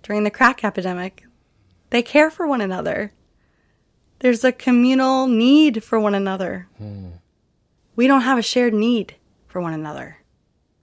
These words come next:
Speaker 1: So I think
Speaker 2: So we're just fragmenting.
Speaker 1: We're fragmented. We don't have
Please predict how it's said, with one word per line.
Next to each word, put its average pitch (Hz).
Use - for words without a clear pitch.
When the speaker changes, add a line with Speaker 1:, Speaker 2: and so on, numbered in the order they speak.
Speaker 1:
So -
I 254
think 320
Speaker 2:
So -
we're 92
just 87
fragmenting. 82
Speaker 1:
We're 285
fragmented. 311
We 254
don't 311
have 277